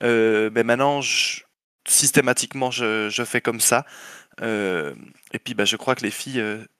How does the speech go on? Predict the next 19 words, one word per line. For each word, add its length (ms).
au 140
jour 140
d'aujourd'hui, 320
se 120
servent 260
encore 280
de, 260
de, 180
des 120
techniques 340
que 100
Cam 200
Hughes 200
nous 180
a 60
apportées 460
avec 200
ce 100
tuto. 260